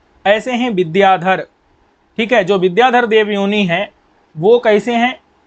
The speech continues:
उनका जो मानस, मानस का मतलब मान सरोवर में स्नान करने के लिए वेग यानी गमन है जिनका,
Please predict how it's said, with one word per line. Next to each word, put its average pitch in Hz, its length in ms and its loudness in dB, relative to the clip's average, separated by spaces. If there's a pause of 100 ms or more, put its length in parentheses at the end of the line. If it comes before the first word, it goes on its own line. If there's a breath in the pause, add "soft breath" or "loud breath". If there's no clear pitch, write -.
(180)
उनका 214 320 2
जो 240 140 -4
मानस, 208 640 0
मानस 202 380 0
का 254 120 0
मतलब 233 340 0
मान 214 340 0
सरोवर 214 460 2
में 202 200 -4
स्नान 202 400 -2
करने 226 360 -2
के 202 180 0
लिए 190 400 0 (300)
वेग 208 380 2
यानी 220 360 -2
गमन 196 320 0
है 196 200 0
जिनका, 156 380 -2